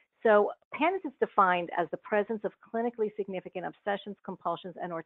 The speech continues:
tics or disordered eating. Unusually abrupt onset of symptoms or a relapsing remitting course of symptom severity. And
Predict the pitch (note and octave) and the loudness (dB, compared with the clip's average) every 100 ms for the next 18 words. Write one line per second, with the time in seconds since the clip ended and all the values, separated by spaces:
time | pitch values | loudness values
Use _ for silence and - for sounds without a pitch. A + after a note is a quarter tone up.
0 | - - F#3+ _ F3 E3+ D#3+ E3 D#3 D#3+ | -4 -4 -4 _ -12 -10 -10 -8 -8 -10
1 | - E3+ C3+ C#3+ F#3+ _ _ _ _ _ | -12 -12 -10 -12 -14 _ _ _ _ _
2 | _ - G#3 G#3+ A3 C4 C4 C4+ B3 - | _ -6 -2 0 2 0 2 0 2 0
3 | F3 F3+ F3+ - - - E3+ E3+ F3+ E3+ | -2 0 0 0 -14 -2 -2 -2 -6 -8
4 | D#3 _ G3 G3 F#3+ G#3 G#3 - F#3 F3 | -8 _ -8 -8 -8 -8 -8 -6 -2 0
5 | E3+ F3 F3 F#3+ G#3 A3+ G3 F#3 F3 E3+ | -2 -2 0 0 -2 -8 -8 -6 -6 -6
6 | E3 - D#3 - - - D#3 E3+ D#3 D#3+ | -8 -8 -10 -10 -20 -16 -16 -14 -14 -14
7 | D3+ D#3+ D#3+ D#3 E3 | -10 -8 -8 -10 -12